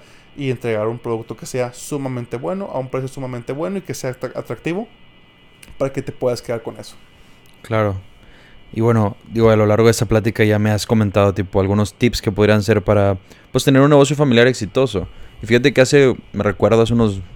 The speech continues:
Speaker 2: pues, debe ser unos años, no me acuerdo, me comentaban mucho que ustedes habían notado como, oye, que s-, aprendieron a, a detectar el potencial que tenías tú y el potencial que tenía Germán,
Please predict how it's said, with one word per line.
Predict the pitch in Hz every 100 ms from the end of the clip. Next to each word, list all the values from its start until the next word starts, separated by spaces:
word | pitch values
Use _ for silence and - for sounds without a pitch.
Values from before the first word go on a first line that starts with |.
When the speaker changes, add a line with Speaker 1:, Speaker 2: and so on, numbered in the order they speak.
| - - - - -
Speaker 2:
pues, | 180
debe | 123
ser | 120 120
unos | 110 98
años, | 98 101 92
no | 98
me | 95
acuerdo, | 101 101 98
me | 98 95
comentaban | 101 101 90 104
mucho | 107 98 104
que |
ustedes | 101 - 101 98 - - - - -
habían | 107 107
notado | 110 104 104 101
como, | 104 98
oye, | 101 104
que | 107 98 - _ _
s-, | - -
aprendieron | 104 110 110 123 127
a, | 117 104 95 - _ - - - 117
a |
detectar | 113 98 101 - 120
el | 120
potencial | 120 113 101 113
que | 110
tenías | 113 113 113 -
tú | 135
y | 120
el | -
potencial | 104 101 101
que | 110
tenía | 110 107
Germán, | 107 117 127 131